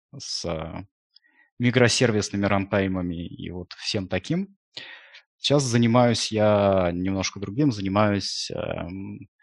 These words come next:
базой данных как облако в компании Scylla. Ну да, это, в принципе, плюс-минус тоже связано с распределенными системами.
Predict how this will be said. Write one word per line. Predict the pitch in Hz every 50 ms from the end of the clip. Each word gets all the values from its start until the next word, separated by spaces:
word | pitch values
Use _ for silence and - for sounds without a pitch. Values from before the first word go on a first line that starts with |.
| _ _
базой | - 117 135 139 120 127 120
данных | 120 123 127 123 117 113 101 -
как | - 101 - - 113
облако | 120 113 104 101 95 - - 87 87 82 - _ _ _ _
в | - - -
компании | - 92 90 - 101 92 90 90
Scylla. | 87 - - - - 92 85 87 85 85 - _ _ _ _ _ _ _ _ _ _ _ _ _ _ _ _ _ _ _ _ -
Ну | 120 120
да, | 127 143 151 131
это, | 113 104 - 104 98 92 - - _ _
в | _ -
принципе, | - - 117 117 - - 98 - 101
плюс-минус | - - 101 95 - - 110 98 98 95 -
тоже | - - 95 90 90 92 85 - _ _ _ _ _
связано | - - - 104 95 92 - - 85
с | - -
распределенными | 104 90 - - - - 98 92 95 98 98 101 95 95 92 90 90
системами. | - - 104 - - 123 135 143 139 131 131 123 117